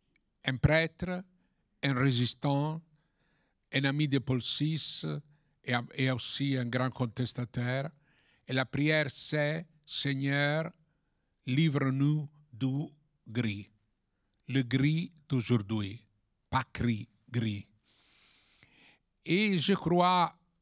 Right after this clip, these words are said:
que le concile a été une saison d'enthousiasme. Je ne suis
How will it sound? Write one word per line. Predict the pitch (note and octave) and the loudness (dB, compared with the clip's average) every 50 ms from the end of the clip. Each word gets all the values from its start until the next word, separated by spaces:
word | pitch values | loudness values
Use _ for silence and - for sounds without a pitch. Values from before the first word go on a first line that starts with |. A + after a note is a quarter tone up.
| _ _ _ _ _ _ _ _ _ F4 _ _ _ - _ _ - | _ _ _ _ _ _ _ _ _ _ _ _ _ -20 _ _ -6
que | - D3+ D3 C#3+ C#3 C#3 C#3 C3+ C3+ - - - _ _ _ _ _ _ _ _ _ _ _ _ _ _ _ _ _ _ _ _ _ _ _ - | 0 2 2 4 4 4 2 2 0 -2 -6 -12 _ _ _ _ _ _ _ _ _ _ _ _ _ _ _ _ _ _ _ _ _ _ _ -4
le | C#3 D3+ | -2 -2
concile | C#3+ - D3+ D3+ C#3+ - - - E3+ F3+ E3+ D#3 | 0 2 0 0 2 0 0 0 0 2 2 2
a | C#3+ C#3+ | 2 0
été | C3 - - D3+ | 0 0 0 0
une | D3+ D3 C#3 | 0 0 -2
saison | - - - C#3+ C#3 A2+ A#2 C#3 D3 | -2 -2 -2 -2 0 0 0 0 0
d'enthousiasme. | C#3 A#2+ C3+ C3+ B2 - C3+ B2+ A2 A2 B2 A#2+ A2+ A#2 G2 F#2+ A2 B2 - _ _ - - - - - _ _ _ _ _ | 0 -2 -2 -4 -4 -4 -6 -4 -2 -2 -2 -2 -2 -4 -6 -8 -12 -16 -16 _ _ -20 -20 -20 -20 -20 _ _ _ _ _
Je | - - D#3 | -4 0 2
ne | F#3 F#3+ G3 | 2 2 2
suis | F3 - - - G3+ G3+ G3+ G3+ F3+ - | 0 -2 0 0 2 2 2 2 0 -4